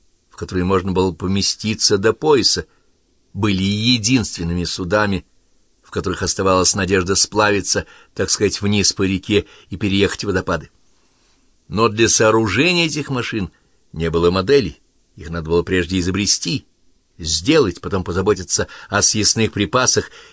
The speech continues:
и принять множество столь же новых, как и необыкновенных мер, причем должно было еще опасаться помехи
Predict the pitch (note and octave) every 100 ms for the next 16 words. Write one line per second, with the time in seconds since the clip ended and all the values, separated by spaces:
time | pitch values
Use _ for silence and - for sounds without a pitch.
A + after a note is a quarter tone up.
0 | - - G2 G2+ - G2 A2 A#2 G2 -
1 | G2 - G#2 F2 G2 G2 A2+ C3+ C3 B2
2 | - _ _ _ - F#2 F#2+ F#2+ - F#2+
3 | F#2+ F#2+ F2+ - G2 F#2 - - - F2+
4 | F2 D#2 A2 C3 G#2+ A#2+ A#2 B2 A#2 -
5 | A#2+ G#2+ G#2+ - G#2 - - F#2+ F#2+ F2
6 | F2+